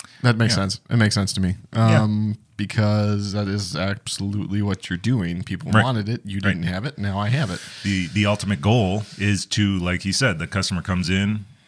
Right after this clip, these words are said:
Speaker 2: you, you quote it, he leaves, you track that as a lost sale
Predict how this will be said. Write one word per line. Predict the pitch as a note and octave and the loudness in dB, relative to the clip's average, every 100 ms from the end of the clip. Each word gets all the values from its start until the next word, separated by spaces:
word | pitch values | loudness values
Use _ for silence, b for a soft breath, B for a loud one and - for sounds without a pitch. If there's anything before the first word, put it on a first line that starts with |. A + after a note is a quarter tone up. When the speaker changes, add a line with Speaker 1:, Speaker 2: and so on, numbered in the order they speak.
| - | -10
Speaker 2:
you, | D#2 C2+ - - | -10 -10 -16 -8
you | F2+ D2 _ - | -8 -8 _ -6
quote | G#2 G2 A2 | 0 2 2
it, | - _ - _ | -2 _ -20 _
he | - | -6
leaves, | F2 F#2+ G2+ B2 B2 - - - | -2 2 2 0 -4 -6 -8 -10
you | |
track | - G2+ F2+ | -2 0 2
that | G2 F#2+ | 2 2
as | E2+ | 2
a | |
lost | F2 F2+ F2 | 0 0 2
sale | F#2+ F2 G#2 G#2+ | 0 2 0 -4